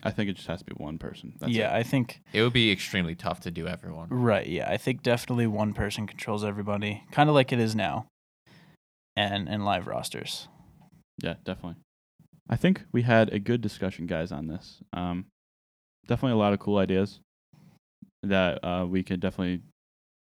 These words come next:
Speaker 1: see possibly happen. I think it's really cool. Um, so
Speaker 3: I think this was honestly, like, one of our,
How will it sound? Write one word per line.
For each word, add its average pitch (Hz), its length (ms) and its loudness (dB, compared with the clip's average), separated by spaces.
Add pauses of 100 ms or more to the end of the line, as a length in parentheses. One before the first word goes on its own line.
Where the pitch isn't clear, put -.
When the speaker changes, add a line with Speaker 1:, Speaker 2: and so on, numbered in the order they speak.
(500)
Speaker 1:
see 95 420 -2
possibly 95 800 -4
happen. 131 420 -2 (440)
I 107 100 -2
think 104 160 0
it's 98 120 -6
really 98 160 0
cool. 127 340 -2 (640)
Um, 95 460 0
so 101 360 2 (400)
Speaker 3:
I 117 80 -2
think 127 260 -4
this 170 220 0
was 107 200 -2
honestly, 95 400 2
like, 87 180 4
one 90 140 4
of 90 120 4
our, 87 300 4